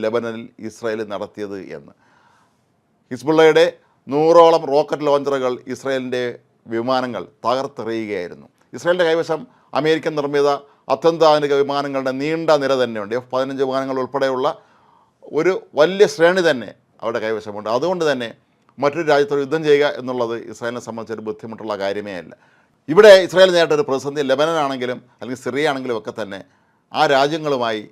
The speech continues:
ഇസ്രായേലിന് നേരിട്ട് യാതൊരു തരത്തിലുള്ള ശത്രുതയും ഇല്ല എന്നുള്ളതാണ്. ആ രാജ്യങ്ങളിൽ കയറിപ്പറ്റി, അല്ലെങ്കിൽ പാലസ്തീനിലൊക്കെ തന്നെ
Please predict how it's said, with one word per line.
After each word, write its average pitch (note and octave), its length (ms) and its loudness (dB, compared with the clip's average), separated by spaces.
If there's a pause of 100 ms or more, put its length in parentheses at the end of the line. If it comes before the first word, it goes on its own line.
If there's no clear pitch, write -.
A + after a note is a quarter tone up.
(380)
ഇസ്രായേലിന് A#2 400 -6
നേരിട്ട് A2 400 -6
യാതൊരു G#2+ 400 -4
തരത്തിലുള്ള G2+ 440 -10
ശത്രുതയും G2+ 540 -10
ഇല്ല G2+ 140 -10 (100)
എന്നുള്ളതാണ്. E2 400 -12 (300)
ആ - 20 4 (160)
രാജ്യങ്ങളിൽ B2 500 -2 (140)
കയറിപ്പറ്റി, B2+ 580 0 (220)
അല്ലെങ്കിൽ C3+ 240 -12
പാലസ്തീനിലൊക്കെ B2+ 500 -2
തന്നെ A#2 140 -8